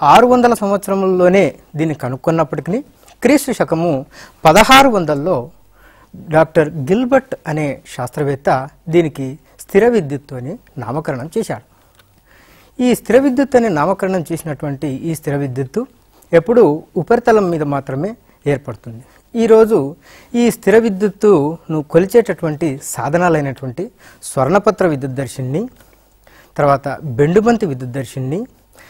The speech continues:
మరి స్థిర విద్యుత్తులో మనం నేర్చుకునేటటువంటి కూలుంబ్ విలోవర్గ నియమము,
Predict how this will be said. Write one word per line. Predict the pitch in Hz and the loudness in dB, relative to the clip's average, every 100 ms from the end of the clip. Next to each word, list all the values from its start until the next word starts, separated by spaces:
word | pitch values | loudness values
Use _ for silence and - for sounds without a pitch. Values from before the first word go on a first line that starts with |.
| _ - | _ -4
మరి | 165 | -2
స్థిర | 151 - 240 | 0 2 4
విద్యుత్తులో | 254 233 220 233 | 2 -2 2 4
మనం | 220 196 190 | 4 2 2
నేర్చుకునేటటువంటి | 180 180 190 196 170 170 165 170 143 139 _ _ | 0 -2 -2 -2 -2 -6 -6 -4 -6 -8 _ _
కూలుంబ్ | - 202 196 202 | 2 4 4 2
విలోవర్గ | 185 135 147 156 160 151 | 0 -2 -2 0 0 -2
నియమము, | 160 160 160 170 | -2 -2 -2 -4